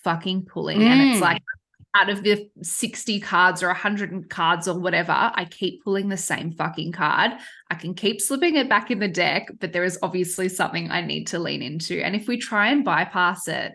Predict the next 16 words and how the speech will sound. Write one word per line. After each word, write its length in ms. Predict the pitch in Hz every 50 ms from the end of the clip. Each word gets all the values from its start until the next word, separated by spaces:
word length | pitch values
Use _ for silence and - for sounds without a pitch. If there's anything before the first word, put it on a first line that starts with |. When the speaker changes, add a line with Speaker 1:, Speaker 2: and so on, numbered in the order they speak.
| - - - - _ _ _ _ _
Speaker 1:
that 160 | - 185 - -
shit's 340 | - - 214 196 202 -
just 180 | - 240 240 -
gonna 200 | 269 254 254 247
keep 260 | - 220 190 - -
popping 320 | 190 165 165 - 160 160 160
back 220 | 143 - - -
up. 320 | 160 151 - - - - _ _ _ _ _ _ _ _ _ _ _ _ _ _ _ _ _ _ _ _ _ _
Speaker 2:
Yeah, 380 | - 165 165 170 170 156 151 143
card 420 | 139 - - 165 156 170 185 180
or 80 | 180 175
not, 320 | 175 160 160 151 151 151
the 60 | 170
thing's 360 | - - 175 165 165 170 170
gonna 220 | - - 156 135 147
happen. 600 | 147 147 143 143 - - - - - 180 180